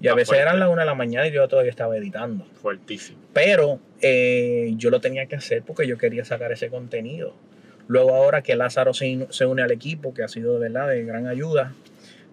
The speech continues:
Speaker 1: pues obviamente ya yo me quité de eso y delegué eso en Lázaro.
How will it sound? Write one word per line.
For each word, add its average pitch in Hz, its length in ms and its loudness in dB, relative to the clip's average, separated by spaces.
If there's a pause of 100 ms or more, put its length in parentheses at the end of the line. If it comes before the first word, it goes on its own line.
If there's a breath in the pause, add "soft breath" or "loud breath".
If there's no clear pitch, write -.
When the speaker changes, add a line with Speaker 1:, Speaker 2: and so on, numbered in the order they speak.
Speaker 1:
pues 120 120 6
obviamente 139 380 2
ya 117 100 4
yo 127 180 0
me 135 140 -2
quité 135 260 0
de 139 320 4
eso 120 340 -6 (180)
y 113 120 -12
delegué 110 340 -6
eso 117 120 -10
en 123 140 -6
Lázaro. 120 440 -6